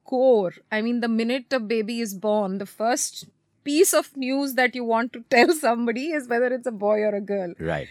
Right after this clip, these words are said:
Speaker 1: No one's gonna be satisfied with the fact that, "Oh, a baby is born." You're not gonna phone someone and say, "Baby has come.
Speaker 2: Yeah.
Speaker 1: Baby has been
Speaker 2: Or,
Speaker 1: born."
Speaker 2: or then you know what your first question is going to be.
Speaker 1: Exactly. No one's gonna be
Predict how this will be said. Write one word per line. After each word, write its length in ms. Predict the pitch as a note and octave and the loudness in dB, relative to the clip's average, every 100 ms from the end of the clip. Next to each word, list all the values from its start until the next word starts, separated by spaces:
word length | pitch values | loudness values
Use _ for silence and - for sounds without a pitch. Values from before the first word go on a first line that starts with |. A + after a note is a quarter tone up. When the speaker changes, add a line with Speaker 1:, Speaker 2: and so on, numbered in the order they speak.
| - C4 | -10 2
Speaker 1:
No 160 | C#4+ | 6
one's 220 | F4+ G4 E4 | 6 6 4
gonna 180 | E4+ D#4+ | 0 0
be 80 | F4 | 2
satisfied 560 | A#3 B3 C#4+ - C#4+ | 4 4 0 2 2
with 100 | C4 | 2
the 100 | A#3+ | -2
fact 440 | C#4 C4 B3+ C4 A#3 | 2 4 4 2 4
that, 180 | B3 A#3+ | 4 4
"Oh, 180 | A3+ A3+ | 2 2
a 60 | |
baby 340 | G3+ G3 G3+ F#3+ | 2 2 0 -4
is 100 | D#3 | -6
born." 320 | E3+ E3+ E3 | -8 -8 -10
You're 140 | A3+ | -6
not 180 | A3 C4 | -2 0
gonna 160 | A#3 A3+ | 0 -2
phone 300 | - A3 A3 | -2 -4 -4
someone 320 | G#3 G3+ G3 | -6 -6 -6
and 120 | F#3 | -6
say, 140 | F#3+ F#3 | -6 -2
"Baby 380 | G#3 A3 G#3+ G3+ | 0 0 -2 -4
has 200 | E3 - | -6 -8
come. 200 | F3+ - | -12 -12
Speaker 2:
Yeah. 240 | - A3 - | -2 0 2
Speaker 1:
Baby 320 | A#3+ A#3+ A3 | 2 2 0
has 240 | G3 F#3+ | 0 -2
been 200 | G#3 B3 A3 | -6 -4 -2
Speaker 2:
Or, 120 | D3+ | 2
Speaker 1:
born." 60 | F3+ | 4
Speaker 2:
or 80 | D3+ D3+ | 4 4
then 160 | D3+ | 2
you 100 | D3+ | 2
know 160 | D3+ D3 | 2 2
what 180 | C3 B2+ | 2 2
your 120 | A2+ | 2
first 300 | A#2 G#2 - | 2 0 2
question 380 | G2 - G#2 F#2+ | -2 -2 -4 -4
is 140 | E2+ | -4
going 200 | F2 D2+ | -6 -6
to 100 | D2+ | -10
be. 160 | B2 B2+ | -6 0
Speaker 1:
Exactly. 560 | C4 B3 G#3 E3+ F3 | 2 2 0 -2 -6
No 200 | A3 D4 | 6 10
one's 180 | D#4 E4 | 10 10
gonna 200 | F#4 D#4 | 6 6
be 100 | C#4+ | 4